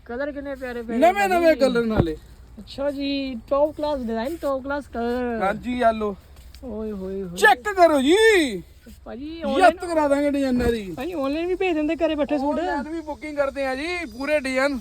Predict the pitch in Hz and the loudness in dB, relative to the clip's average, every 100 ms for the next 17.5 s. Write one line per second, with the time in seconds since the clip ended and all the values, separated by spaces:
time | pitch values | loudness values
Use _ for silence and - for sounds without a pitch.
0 | - 262 226 269 247 269 254 247 240 240 | -6 -6 2 4 4 0 -2 0 0 0
1 | 262 240 220 196 175 - - 240 262 294 | 2 0 0 -4 -6 -16 -20 -16 -14 -12
2 | 311 285 302 311 294 311 320 320 320 302 | -8 -6 -8 -10 -8 -4 -4 -4 -4 -4
3 | 311 294 302 311 320 277 220 277 - 302 | -4 -2 -2 -2 -4 0 4 4 6 4
4 | - 320 285 269 294 302 277 277 262 311 | 6 4 6 6 6 6 4 4 -2 -2
5 | 320 294 269 269 269 226 220 285 302 - | 4 6 6 6 2 -6 -4 2 2 4
6 | 302 277 269 254 269 254 254 247 220 254 | 2 2 2 2 0 0 -2 -2 -4 -4
7 | 277 254 254 220 - - - - 233 277 | -4 -8 -8 -10 -18 -20 -20 -12 -10 -6
8 | 254 226 160 - - 214 220 233 233 220 | -6 -6 -8 -14 -18 -18 -16 -16 -16 -14
9 | 180 165 170 226 247 233 262 247 247 254 | -10 -6 -4 -4 -6 -8 -4 -4 -4 -2
10 | 240 214 220 - 240 294 269 240 247 240 | 0 0 -2 -4 -2 0 0 -2 0 -2
11 | 226 185 220 208 226 220 202 185 175 - | -2 -6 -2 -2 -2 -6 -6 -8 -12 -16
12 | - - - 247 285 311 285 339 277 - | -20 -20 -12 -2 4 4 6 6 6 4
13 | 302 294 294 294 285 262 247 392 453 392 | -2 0 2 2 4 4 6 6 8 6
14 | 262 185 - - 262 294 269 254 311 330 | 2 -4 -14 -12 -4 -2 -2 -2 -2 -2
15 | 302 254 254 294 330 294 277 226 269 269 | -4 -2 0 0 0 -2 0 0 0 2
16 | 330 320 240 277 277 320 311 277 277 269 | 4 4 2 -2 -2 -2 -2 0 0 0
17 | 254 233 185 196 | -2 -4 -6 -8